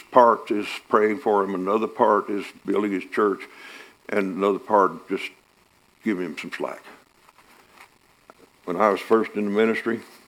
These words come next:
I was at the Eleventh Street Baptist Church in Beaumont, Texas. I, I, I'd pastored two small country churches up in East Texas, but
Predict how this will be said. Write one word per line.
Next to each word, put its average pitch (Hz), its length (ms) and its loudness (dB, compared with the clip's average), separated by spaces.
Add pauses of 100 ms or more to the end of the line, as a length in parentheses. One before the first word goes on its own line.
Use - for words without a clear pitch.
(760)
I 92 120 0
was 95 120 0
at 98 140 0
the 95 120 0
Eleventh 107 280 0
Street 107 240 -4
Baptist 104 340 0
Church 104 280 0
in 98 80 -6
Beaumont, 98 360 -2
Texas. 82 300 -6 (120)
I, 87 360 2 (760)
I, 107 180 4
I'd - 120 2
pastored - 380 2
two 110 200 -2 (140)
small 104 200 0
country 107 340 -2
churches 98 380 -2
up 95 140 -2
in 104 60 -4
East 101 200 -6
Texas, 98 400 -2
but 82 160 -4